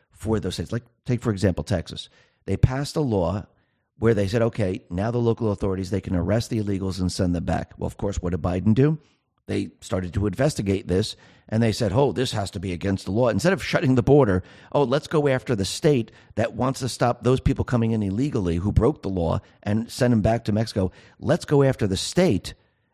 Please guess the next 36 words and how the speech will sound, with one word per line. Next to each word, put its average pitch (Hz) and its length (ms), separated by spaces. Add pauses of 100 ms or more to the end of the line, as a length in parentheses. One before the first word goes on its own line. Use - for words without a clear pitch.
(120)
and 113 140
let's 123 200
make 123 220
them 113 260
pay 101 480 (180)
and 117 220
reverse 101 340
their 95 160
law. 92 280 (260)
And 117 120
if 113 120
we 110 60
can't 143 280
do 135 120
that, 151 280 (220)
we'll 135 180
just 135 220
make 123 220
it 110 100
really, 131 420
really 117 300
difficult 98 420
for 92 100
them." 85 240 (360)
Look 147 220
what 170 120
they're 156 100
doing 127 380 (140)
on 110 240
the 107 80
border. 95 400 (540)
They 101 200
decided 117 680
to 82 440 (220)
basically 107 440
reassign 98 760